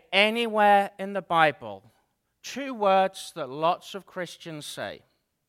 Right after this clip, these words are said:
"Choose joy." I can't tell you how many web pages and blogs I found that said that. It does not say "choose joy"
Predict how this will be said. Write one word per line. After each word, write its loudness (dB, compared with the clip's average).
"Choose -4
joy." -8
I 0
can't -12
tell -8
you -16
how -8
many -8
web -4
pages -12
and -18
blogs -8
I -14
found -18
that -20
said -16
that. -18
It -12
does -14
not -2
say -14
"choose -20
joy" -20